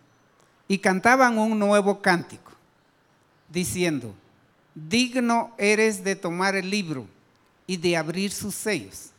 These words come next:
porque tú fuiste inmolado y con tu sangre nos has redimido para Dios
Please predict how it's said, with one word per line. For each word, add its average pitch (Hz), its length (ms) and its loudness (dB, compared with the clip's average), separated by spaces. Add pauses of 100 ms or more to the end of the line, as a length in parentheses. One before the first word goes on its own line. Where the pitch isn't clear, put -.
(440)
porque 170 300 -2
tú 202 240 -4
fuiste 233 760 -2
inmolado 247 880 0 (540)
y 180 120 -2
con 196 260 0
tu 185 120 -4
sangre 226 600 0
nos 196 260 -4
has 196 300 -4
redimido 208 760 -2 (520)
para 165 280 0
Dios 180 600 -4